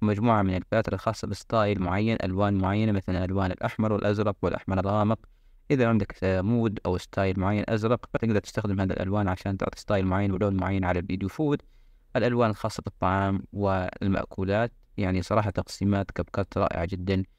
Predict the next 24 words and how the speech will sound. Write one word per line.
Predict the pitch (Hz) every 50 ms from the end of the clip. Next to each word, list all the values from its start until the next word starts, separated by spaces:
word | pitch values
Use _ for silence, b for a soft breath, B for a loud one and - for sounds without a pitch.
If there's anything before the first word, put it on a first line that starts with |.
| _ _ - -
قسمين | 107 - 123 113
كل | - - 113 101
ح-، | - - -
شيء | - - - 120 117 117 113
تحتاجه | - - 107 - - - 107 104 104 98 104 110 123 120 _ _ _ _ _ - -
من | 113 120 120 123 113 104 104
بداية | 95 98 101 107 107 104 101
من | 101 104 101
اللايف | 98 95 98 110 113 113 113 110 110 - _ -
إلى | - 107 98 98 101 101 104 - _ -
الفود | 98 98 95 90 90 - - - 104 104 101 98 98 - _ -
الطعام. | 98 98 - - - 87 90 85 85 85 82 85 - - -
لو | 135 156
نبدأ | 185 165 - 123
باللايف، | 113 113 110 104 101 110 127 143 139 - _ - - - - - - -
أنا | 139 123 107
عندي | 110 104 98 110
هذا | 101 95
الفيديو | 92 92 107 104 101
اللي | 92 90 90 90 -
أنا | - 101 92 87
شغال | - - 95 92 98 90
عليه | 87 92 92 92
حاليًا، | - - 95 92 101 107 120 151